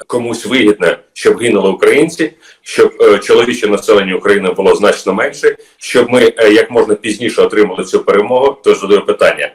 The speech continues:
а чи потрібні люди керують нашою країною? Чи є вони справжніми професіоналами, патріотами України?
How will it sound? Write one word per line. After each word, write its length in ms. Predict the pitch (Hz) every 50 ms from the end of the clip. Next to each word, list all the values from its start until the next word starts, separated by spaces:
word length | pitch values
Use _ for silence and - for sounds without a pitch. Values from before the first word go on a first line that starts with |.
| _ _
а 180 | - 95 98 95
чи 480 | 92 - - - - 123 113 107 107 - _
потрібні 480 | 123 120 - - 143 135 98 101 101 104
люди 320 | 110 107 104 - 85 -
керують 360 | - - 107 101 90 85 80
нашою 300 | 85 80 - - 110 -
країною? 400 | - 98 98 92 82 71 71 - - _ - - - _
Чи 200 | _ - - 131
є 160 | 123 120 123
вони 180 | 113 101 98 92
справжніми 560 | - - - 117 110 104 98 - - 87 85
професіоналами, 800 | 85 - 101 - - - - 92 90 101 120 131 127 110 101 90
патріотами 560 | - - 82 - 90 95 92 - 87 85 85
України? 420 | 82 82 - - 85 - - -